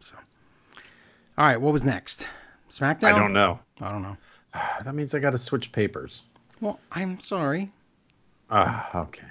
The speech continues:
Speaker 2: And I screw-,
Speaker 1: I know
Speaker 2: ah,
Speaker 1: it says
Speaker 2: in memory
Speaker 1: SmackDown.
Speaker 2: of Fink. I forgot how that started. In
Speaker 1: Oh,
Speaker 2: memory of
Speaker 1: God.
Speaker 2: Fink. Uh, the
Speaker 1: That's not
Speaker 2: X L
Speaker 1: right.
Speaker 2: Center in Hartford, Connecticut.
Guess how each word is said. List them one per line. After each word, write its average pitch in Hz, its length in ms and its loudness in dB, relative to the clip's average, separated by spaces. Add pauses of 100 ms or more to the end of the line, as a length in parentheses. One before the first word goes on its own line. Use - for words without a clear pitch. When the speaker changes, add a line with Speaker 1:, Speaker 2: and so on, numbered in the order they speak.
(140)
Speaker 2:
And 73 100 -12
I 73 80 -8
screw-, - 440 -8
Speaker 1:
I 123 160 8
know - 60 8
Speaker 2:
ah, - 20 4
Speaker 1:
it 180 100 -4
says 160 220 4
Speaker 2:
in 156 80 6
memory 170 220 10
Speaker 1:
SmackDown. 113 60 -2
Speaker 2:
of 101 40 -4
Fink. 120 300 4
I 104 120 4
forgot 113 360 -2
how 113 80 4
that 104 120 0
started. 87 380 -2
In 90 160 -8
Speaker 1:
Oh, 113 60 -4
Speaker 2:
memory 110 140 -4
of 101 60 -6
Speaker 1:
God. 95 280 -6
Speaker 2:
Fink. - 260 -10 (400)
Uh, 131 300 8 (560)
the 147 340 0
Speaker 1:
That's 147 380 2
not 101 80 -8
Speaker 2:
X 135 40 6
L 147 200 8
Speaker 1:
right. 143 100 0
Speaker 2:
Center 107 500 -6
in 101 180 -8
Hartford, 127 680 0
Connecticut. 104 480 -4